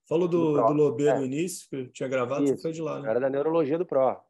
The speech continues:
Speaker 2: Foi maravilhoso. Pro Cardíaco, um grande estoque do Rio. Eu comecei atendendo no, no centro ambulatorial de lá.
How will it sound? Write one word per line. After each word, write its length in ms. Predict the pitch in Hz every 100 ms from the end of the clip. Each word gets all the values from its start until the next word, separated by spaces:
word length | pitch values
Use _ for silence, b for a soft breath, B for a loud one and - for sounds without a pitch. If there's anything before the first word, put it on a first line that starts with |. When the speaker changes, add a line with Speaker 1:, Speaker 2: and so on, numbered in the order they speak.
| _ -
Speaker 2:
Foi 80 |
maravilhoso. 540 | 110 110 139 147 117 95
Pro 140 | 107
Cardíaco, 340 | - 104 127 123
um 40 |
grande 200 | 110 117
estoque 280 | - 110 98
do 120 | 123
Rio. 160 | 120 147
Eu 40 |
comecei 260 | 147 131 156
atendendo 320 | 143 139 160
no, 300 | 147 143 -
no 160 | 143 131
centro 360 | 143 135 156 -
ambulatorial 420 | 135 135 131 127
de 80 | 143
lá. 240 | 156 117